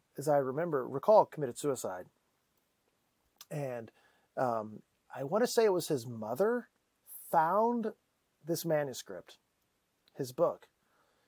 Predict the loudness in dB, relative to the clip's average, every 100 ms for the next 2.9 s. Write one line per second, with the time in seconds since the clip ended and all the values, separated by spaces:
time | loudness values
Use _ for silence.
0 | _ _ 0 0 0 -4 -8 -12 -8 -6
1 | -2 -2 -2 -2 -2 -4 -10 _ -10 -4
2 | -2 -2 -4 -2 -4 -4 -6 -6